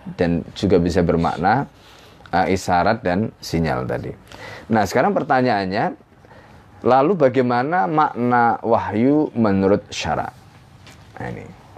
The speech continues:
Makna wahyu menurut syara, definisi yang terbaik kalau kita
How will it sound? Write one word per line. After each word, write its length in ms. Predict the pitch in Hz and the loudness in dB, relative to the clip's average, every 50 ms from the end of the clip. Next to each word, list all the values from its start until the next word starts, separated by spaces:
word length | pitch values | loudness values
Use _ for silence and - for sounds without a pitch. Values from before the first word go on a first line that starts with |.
| - | -4
Makna 320 | - 98 95 107 117 113 107 | -2 0 2 4 4 4 4
wahyu 240 | 98 98 107 139 | 4 4 2 2
menurut 240 | 160 156 143 131 117 | 2 4 4 2 2
syara, 440 | 107 - 113 104 110 139 190 214 - _ _ _ _ _ _ _ _ - - - - - - - - - - - - - - - | 0 0 0 2 4 4 4 2 0 _ _ _ _ _ _ _ _ -20 -20 -20 -20 -20 -20 -20 -20 -20 -20 -20 -20 -20 -16 -4
definisi 560 | - 135 120 - - 214 254 254 202 196 180 | 0 0 0 4 4 4 4 4 4 4 4
yang 80 | 165 156 | 4 4
terbaik 560 | 143 160 156 131 107 98 95 95 104 - - | 4 2 2 2 2 2 2 2 2 0 0
kalau 160 | 104 110 113 | 0 2 2
kita 480 | 113 117 113 104 113 110 107 107 92 - | 2 0 -2 0 2 2 4 2 0 -2